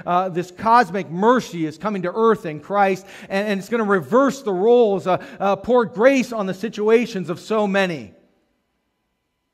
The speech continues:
The proud are gonna be brought low, and the humble are gonna be risen up. And Mary goes through this, uh, amazing song. "He's looked on the humble state of his servant, but for, for behold, from now on all generations will call me blessed.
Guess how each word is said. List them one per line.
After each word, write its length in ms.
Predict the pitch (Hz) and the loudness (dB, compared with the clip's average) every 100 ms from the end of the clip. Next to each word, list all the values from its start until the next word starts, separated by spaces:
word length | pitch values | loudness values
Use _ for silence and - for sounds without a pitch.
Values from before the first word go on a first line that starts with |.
| _ | _
The 120 | 147 | -6
proud 500 | 185 - 247 269 269 | -6 0 4 6 6
are 40 | 233 | 2
gonna 180 | 214 196 | -2 -2
be 120 | 190 | -4
brought 300 | 175 185 180 | -2 -2 0
low, 300 | 196 220 214 | 2 4 2
and 80 | 170 | -2
the 40 | |
humble 360 | 151 247 226 214 | 0 0 0 -2
are 100 | 180 | -2
gonna 160 | 185 | -4
be 200 | 175 170 - | -4 -6 -10
risen 360 | 139 196 202 185 | 0 2 2 2
up. 220 | 196 196 | 2 2
And 140 | 190 180 | 0 -2
Mary 240 | 214 214 | 0 0
goes 260 | 185 196 185 | 0 -2 -2
through 120 | 190 | -6
this, 160 | 190 - 185 | -6 -8 -8
uh, 120 | 180 185 | -6 -6
amazing 800 | 165 175 208 240 202 196 185 | -6 -2 0 0 0 -2 -4
song. 680 | 180 - 196 196 196 185 170 - - | -6 -4 0 2 2 0 -6 -10 -6
"He's 160 | 196 | -6
looked 260 | 165 220 214 | 0 -2 -2
on 100 | 190 | -6
the 80 | 165 | -4
humble 360 | 170 220 208 | -2 -2 -2
state 360 | 185 - 208 196 | -6 -4 0 0
of 60 | |
his 180 | 170 165 | -2 -8
servant, 380 | - 208 185 160 | -6 -4 -4 -6
but 120 | 160 | -8
for, 260 | 151 196 190 - - | -8 -10 -12 -16 -8
for 160 | 196 | -6
behold, 560 | 170 175 147 214 214 202 | -2 -4 -2 0 0 -2
from 160 | 180 | -8
now 220 | 175 196 190 | -4 -2 -2
on 120 | 185 | -4
all 220 | 185 190 | -4 -6
generations 800 | 143 160 185 180 190 147 190 147 | -6 -10 -6 -4 -6 -6 -12 -10
will 100 | 170 | -12
call 220 | 170 175 | -8 -8
me 160 | 175 170 | -6 -10
blessed. 440 | - 185 185 180 | -8 -4 -4 -6